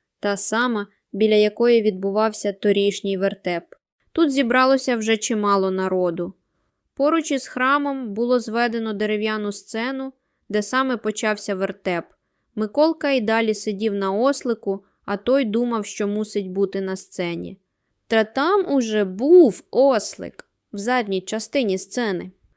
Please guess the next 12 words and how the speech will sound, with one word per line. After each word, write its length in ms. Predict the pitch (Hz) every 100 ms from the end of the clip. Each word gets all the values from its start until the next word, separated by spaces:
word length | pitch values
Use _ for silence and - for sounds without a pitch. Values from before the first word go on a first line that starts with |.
| _
Хвостику 720 | _ - 247 302 - 285 247
сперло 520 | 233 - 226 226 214
дихання 640 | 190 185 214 - 196 190 185
від 220 | 185 190
прикрощів. 720 | 196 196 196 185 - - 175 175 _ _ _ -
Він 260 | 180 220 208
онімів, 600 | 202 208 262 254 185 -
посірів, 760 | - 202 - 202 214 233 190
здувся, 560 | 180 175 240 220 - 185
як 260 | 190 190
повітряна 580 | 208 202 214 214 208 202
кулька. 560 | 196 220 202 - 170